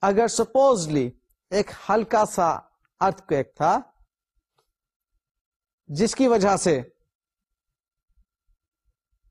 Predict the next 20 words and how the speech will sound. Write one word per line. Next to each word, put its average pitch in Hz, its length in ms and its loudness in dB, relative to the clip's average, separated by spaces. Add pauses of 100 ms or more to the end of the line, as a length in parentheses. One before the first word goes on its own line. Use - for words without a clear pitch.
(640)
ایک 240 440 2 (600)
light 190 580 2
گر 202 140 4
کر 220 160 2
ٹوٹ 190 260 0
گئی، 147 180 0 (2750)
اب 247 160 2 (100)
یہ 185 380 2
نقصان 220 500 2
میں 214 80 2
نے 220 100 2
disclose 170 460 0
نہیں 156 140 2
کیا، 143 220 0 (1700)
تین 196 200 2
چار 185 280 2
ہزار 170 240 0
روپے 165 180 -2
کا 165 100 -2
نقصان 151 380 -4